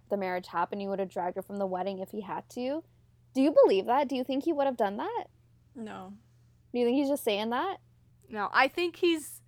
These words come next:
Speaker 3: he's willing to make himself unhappy enough to not do that.
Speaker 1: But he said he would have, that he wouldn't be able to let her marry
Speaker 3: I don't,
Speaker 1: someone
Speaker 3: I don't
Speaker 1: else.
Speaker 3: believe that.
Speaker 1: You
Speaker 3: I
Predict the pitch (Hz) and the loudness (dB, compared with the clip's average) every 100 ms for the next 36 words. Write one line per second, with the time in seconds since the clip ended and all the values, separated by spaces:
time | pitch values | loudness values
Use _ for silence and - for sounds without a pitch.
0 | - - 262 254 240 220 - 202 196 254 | -20 -10 -6 -4 -6 -10 -16 -12 -4 -2
1 | 277 311 330 320 311 254 247 277 240 233 | -2 -4 -8 -10 -8 -6 -6 -8 -10 -6
2 | 214 214 - 214 226 185 180 - 233 247 | -8 -6 -6 -6 -6 -6 -6 -6 -12 -12
3 | 262 _ - - _ _ _ - 233 240 | -14 _ -20 -20 _ _ _ -4 -2 0
4 | 233 247 - - 233 180 175 - 185 - | 0 -2 -8 -12 -10 -8 -8 -8 -14 -14
5 | 87 65 - _ _ _ _ _ _ _ | -14 -14 -18 _ _ _ _ _ _ _
6 | _ _ _ _ _ - 262 262 240 254 | _ _ _ _ _ -6 -4 -2 -2 -2
7 | 247 226 208 190 202 - _ _ _ - | 0 -2 -2 -4 -6 -10 _ _ _ -8
8 | 214 220 220 214 208 196 196 - 190 175 | -2 0 0 -2 -2 -2 -4 -6 -6 -6
9 | - 185 170 - 190 185 208 202 - 208 | -6 -8 -6 -8 -6 -4 -2 -2 -2 -2
10 | 208 214 208 180 175 180 - 151 165 | 0 -2 -4 -8 -10 -10 -8 -8 -6